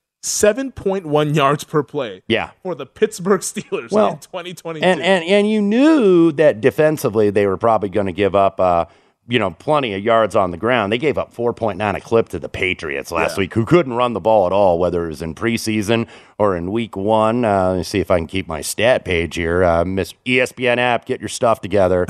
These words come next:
Speaker 2: so we can keep this open on the
Speaker 1: <laughs>
Speaker 2: phone.
Speaker 1: You're
Speaker 2: But
Speaker 1: just, just filing through tabs, man. That's
Speaker 2: No,
Speaker 1: how, <laughs> that's how it
Speaker 2: I, I
Speaker 1: goes,
Speaker 2: know,
Speaker 1: too.
Speaker 2: I know. Uh, technology
Speaker 1: <laughs>
Speaker 2: will always get the best of us. But, yeah, uh,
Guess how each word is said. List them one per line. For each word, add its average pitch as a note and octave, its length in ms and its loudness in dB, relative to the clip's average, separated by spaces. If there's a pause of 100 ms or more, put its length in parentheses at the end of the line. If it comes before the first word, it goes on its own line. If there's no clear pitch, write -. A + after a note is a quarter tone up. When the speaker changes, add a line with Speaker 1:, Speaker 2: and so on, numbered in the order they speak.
(360)
Speaker 2:
so A#2 100 -2
we A#2 80 2
can G#2+ 100 -2
keep B2 220 -2
this A2 220 -4
open A2+ 280 0
on F#2 140 -4
the F2 80 -8
Speaker 1:
<laughs> - 80 -2
Speaker 2:
phone. B2 320 2
Speaker 1:
You're G2 80 -2
Speaker 2:
But F#2+ 140 2
Speaker 1:
just, F2+ 80 -10
just D#3+ 200 -8
filing E3+ 320 0
through E3 180 0
tabs, D#3 380 -2
man. A2 220 -10
That's A#2+ 160 -4
Speaker 2:
No, E3 80 0
Speaker 1:
how, C3+ 100 2
<laughs> A#2 60 0
that's A#2+ 260 0
how A#2+ 160 2
it A#2 60 -2
Speaker 2:
I, A#2 180 0
I - 40 2
Speaker 1:
goes, A#2 80 -2
Speaker 2:
know, G#2 320 2
Speaker 1:
too. G2+ 60 0
Speaker 2:
I A2 140 2
know. G2+ 320 4
Uh, G2 280 4
technology G#2 720 0
Speaker 1:
<laughs> - 0 -
Speaker 2:
will F#2 220 -2
always G2+ 280 0
get G#2 180 -4
the E2+ 60 -6
best F#2+ 340 -2
of F2 160 0
us. F2 180 -2
But, G2+ 280 -2 (320)
yeah, D#3 360 2
uh, A2+ 200 2